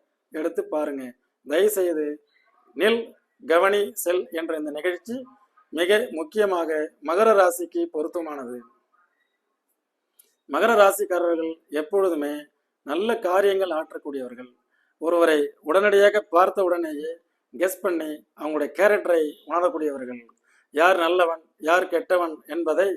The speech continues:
சீர்தூக்கி பார்க்கக்கூடியவர்கள். மகர ராசிக்காரர்களிடம் எக்கச்சக்கமான அறிவுகள் அதுல நிறைய நிரம்பி கிடக்கிறது. ஏனால்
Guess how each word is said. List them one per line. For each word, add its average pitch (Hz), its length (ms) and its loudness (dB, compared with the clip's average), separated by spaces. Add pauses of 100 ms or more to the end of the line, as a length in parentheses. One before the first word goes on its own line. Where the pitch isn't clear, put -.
(400)
சீர்தூக்கி 202 520 2 (100)
பார்க்கக்கூடியவர்கள். 147 760 -4 (380)
மகர 185 260 2
ராசிக்காரர்களிடம் 160 840 0 (340)
எக்கச்சக்கமான 196 760 -2 (240)
அறிவுகள் 165 500 0 (760)
அதுல 156 220 -4 (120)
நிறைய 185 340 2
நிரம்பி 180 400 -4
கிடக்கிறது. 139 540 -8 (480)
ஏனால் 160 320 2